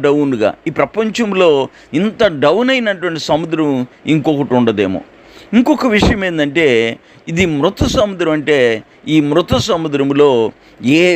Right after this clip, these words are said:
ప్రాణి కూడా బ్రతుకదు. ఈ సముద్రంలో నీరు లెబనోను ప్రాంతంలో మంచు కరిగి, ఆ కరిగినటువంటి నీరు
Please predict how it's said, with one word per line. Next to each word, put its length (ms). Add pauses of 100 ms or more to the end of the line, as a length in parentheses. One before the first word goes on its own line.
(160)
ప్రాణి 340 (100)
కూడా 220 (480)
బ్రతుకదు. 500 (920)
ఈ 20 (240)
సముద్రంలో 640 (200)
నీరు 340 (720)
లెబనోను 600
ప్రాంతంలో 540 (200)
మంచు 320 (120)
కరిగి, 420 (640)
ఆ 20 (200)
కరిగినటువంటి 720 (220)
నీరు 300